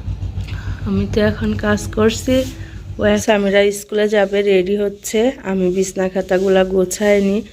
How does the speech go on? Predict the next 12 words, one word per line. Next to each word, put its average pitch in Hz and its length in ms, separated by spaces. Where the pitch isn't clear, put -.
আসলে 220 300
আমার, 214 280
আহ, 185 380
এক-, - 380
একটা 196 280
স্ট্যান্ড 240 480
ছিল, 220 420
ক্যামেরা, 196 680
আহ, - 640
মোবাইল 208 440
দিয়ে 226 340
আমি 214 180